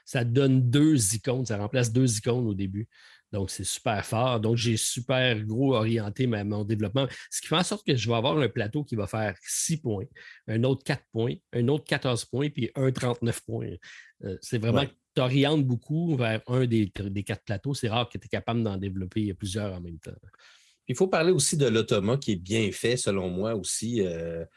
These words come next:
Speaker 2: quand même relativement simple. Je trouve qu'il y a quand même quelques petites limites parce que moi, je, à un moment donné, il avait, il avait atteint la limite d'un. Dans le fond, le, l'automa sert surtout à bloquer des objectifs parce qu'on a aussi des objectifs,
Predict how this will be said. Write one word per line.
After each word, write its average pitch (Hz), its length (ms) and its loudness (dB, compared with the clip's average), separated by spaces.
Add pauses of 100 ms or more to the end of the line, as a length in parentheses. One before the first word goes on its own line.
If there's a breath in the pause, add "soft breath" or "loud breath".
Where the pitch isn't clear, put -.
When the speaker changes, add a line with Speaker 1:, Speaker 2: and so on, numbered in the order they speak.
(300 soft breath)
Speaker 2:
quand 104 160 0
même 127 160 2
relativement 131 560 2
simple. 170 240 -2
Je - 160 -6
trouve 208 160 -8
qu'il - 120 -4
y - 20 -14
a - 20 -14
quand 135 100 2
même 151 120 0
quelques 143 280 0
petites - 240 -4
limites 123 300 0
parce - 200 -4
que 117 260 0 (560 loud breath)
moi, 127 140 2
je, 143 100 -4 (180)
à 104 40 -6
un - 20 -2
moment 110 200 2
donné, 117 220 2
il 151 60 2
avait, 107 160 0
il 101 80 -4
avait 104 120 2
atteint 110 320 0
la 120 140 0
limite 101 340 -4 (220)
d'un. 87 540 -6 (460)
Dans 113 100 2
le 113 60 -2
fond, 156 280 -2 (100)
le, 107 240 -4
l'automa 110 380 2
sert 110 420 0
surtout - 640 -6
à 95 100 -2
bloquer 98 460 0
des 95 240 -2
objectifs 98 480 -2
parce - 120 -8
qu'on 104 180 -2
a 101 40 2
aussi 98 220 -2
des 113 180 -2
objectifs, 104 520 -4